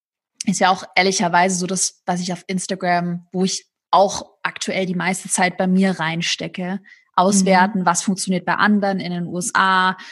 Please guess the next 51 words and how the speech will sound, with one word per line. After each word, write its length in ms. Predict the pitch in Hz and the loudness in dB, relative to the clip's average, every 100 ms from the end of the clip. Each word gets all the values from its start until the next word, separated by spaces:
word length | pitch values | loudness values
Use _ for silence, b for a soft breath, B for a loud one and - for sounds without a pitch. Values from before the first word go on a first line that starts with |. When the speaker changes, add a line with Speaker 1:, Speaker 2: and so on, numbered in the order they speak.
| B | B
Speaker 1:
und 140 | 196 180 | 0 2
wie 80 | |
kann 200 | 190 190 | 2 2
ich 100 | 180 | 2
es 140 | 175 - | 0 -2
bei 120 | 175 | -2
mir 180 | 170 170 | -2 -2
umsetzen 480 | 190 180 165 160 175 | 0 0 0 -4 -6
und 100 | 170 | -4
dann 100 | 156 | -4
einfach 260 | 165 170 | -4 -4
testen 580 | - 180 170 - 165 165 - | -2 -2 -2 -4 -6 -6 -4
und 160 | 170 | 0
machen. 300 | 160 170 - | 0 -2 0
Speaker 2:
Also 440 | 202 190 190 190 190 B B - | 0 2 0 0 -2 B B -6
ich 160 | 202 | -2
find's 240 | - 226 226 | 2 2 2
einfach 300 | 196 196 - | 2 0 -2
auch 100 | 190 | -4
so 120 | 196 | -2
super 280 | 190 196 220 | -2 -2 -2
schwer 400 | - - 190 208 | -4 0 2 2
und 100 | 208 | 0
ich 120 | 196 | 0
glaube, 260 | 185 190 202 | 0 0 0
das 300 | 196 196 - | -2 -4 -4
können 160 | 196 | -2
viele 260 | 196 220 220 | -2 0 0
auch 80 | 190 | -2
verstehen. 560 | 190 185 - 202 226 | -4 -4 -2 0 2
Man 140 | 202 196 | 4 4
macht 240 | 220 226 | 2 0
das 140 | 254 | -4
ja 120 | 254 247 | -4 -6
zu 240 | - 196 | -6 -2
Hause. 480 | 196 220 208 196 196 | 2 2 2 0 0
Es 120 | 220 | -2
ist 140 | 220 226 | -2 0
ja 140 | 214 | 2
nicht 200 | 214 247 | 2 0
so, 160 | - 254 | 0 -2
du 100 | 226 | -2
fährst 340 | - 214 214 | 0 -2 0
auf 200 | 202 - | -4 -2
Arbeit 420 | 202 220 277 302 | 0 2 2 0
und 160 | 294 208 | -2 -2
verbringst 560 | 220 202 208 214 208 | -4 -2 -2 -2 -2
da 40 | 208 | -2
jetzt 320 | 202 196 202 | -2 -4 -4
drei 220 | - 208 | -2 0
Stunden 680 | 208 - 214 240 262 277 320 | -2 -4 0 0 0 -2 -2